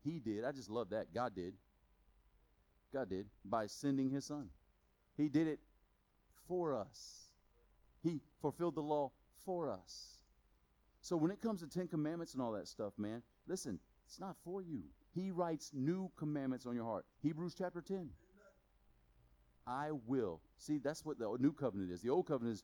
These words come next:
"You shall not, you shall not, you shall not, you shall not." The new covenant, God says, "I will, I will, I will, I will." It's that husband that does all the work for you.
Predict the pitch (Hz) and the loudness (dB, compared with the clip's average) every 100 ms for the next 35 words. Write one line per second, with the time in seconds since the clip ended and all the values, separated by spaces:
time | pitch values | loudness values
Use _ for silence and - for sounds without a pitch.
0 | - 92 147 - 101 92 71 90 135 135 | -10 -4 -4 -2 -2 -2 -4 -4 -4 -2
1 | 113 85 71 104 131 110 90 69 123 113 | -2 -4 -4 -4 -2 -2 -4 -4 -4 -2
2 | 92 - _ - 131 160 214 151 117 110 | -4 -4 _ 2 6 6 6 2 2 2
3 | 101 127 123 117 101 - _ - 156 147 | 0 -2 0 -2 -4 -10 _ -10 -4 -2
4 | 107 76 - _ - 139 139 110 90 73 | 0 -2 -4 _ -6 -4 -2 -2 -2 -4
5 | - - 123 123 101 87 71 - - 113 | -10 -10 -6 -6 -4 -4 -6 -14 -8 -6
6 | 107 95 76 - _ _ - 113 104 - | -2 -4 -4 -8 _ _ -10 -8 -4 -2
7 | 101 - _ - _ - 170 127 104 90 | -2 -4 _ -20 _ 0 0 2 -2 -2
8 | - - 92 90 90 107 98 95 87 92 | -6 -10 -8 -6 -4 -4 -2 -4 -4 -4
9 | 110 - 80 71 | -6 -8 -10 -10